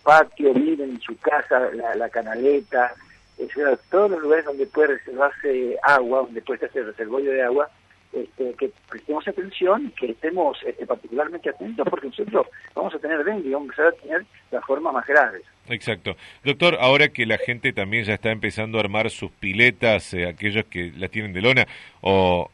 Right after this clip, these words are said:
Speaker 2: eh, ponerlas, eh, en, en uso a las que tienen piscinas en su casa, ¿cuál es la recomendación específicamente con eso, no? Porque, bueno, ahí tenemos agua,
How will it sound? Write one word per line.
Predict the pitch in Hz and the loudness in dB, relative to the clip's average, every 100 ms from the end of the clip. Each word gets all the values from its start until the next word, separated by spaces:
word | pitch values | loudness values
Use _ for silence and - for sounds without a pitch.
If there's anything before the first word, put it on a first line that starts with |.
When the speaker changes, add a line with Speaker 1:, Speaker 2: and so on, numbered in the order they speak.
| - | -6
Speaker 2:
eh, | 92 87 85 82 82 | -4 0 0 0 -2
ponerlas, | - 107 120 127 117 98 - | -4 2 2 4 2 2 -4
eh, | 92 85 80 - | -6 -6 -8 -10
en, | 92 85 80 - | -10 -10 -16 -12
en | 95 117 | -8 -6
uso | 123 - 120 113 | -6 0 4 4
a | |
las | 101 87 | 4 0
que | - | -2
tienen | 95 117 117 104 | -2 0 0 -2
piscinas | - 98 - 117 98 | -6 -10 -4 -4 -4
en | 98 | -6
su | 90 - | -8 -2
casa, | 113 92 98 - - - | 0 0 -4 -10 -18 -12
¿cuál | - 226 | -2 0
es | 214 | 2
la | 165 | 2
recomendación | 139 120 117 117 110 107 160 | 2 2 0 0 -2 -2 -2
específicamente | 160 127 107 127 123 120 127 135 139 | -2 -2 -2 -2 0 0 0 0 -2
con | 107 107 | -2 -2
eso, | 104 - 82 | -2 -4 -2
no? | 107 131 | 2 2
Porque, | 110 95 | 0 -2
bueno, | 110 147 | 0 4
ahí | 135 156 | 6 4
tenemos | 175 156 139 123 - | 2 -4 -4 -2 2
agua, | 139 151 147 | 4 8 6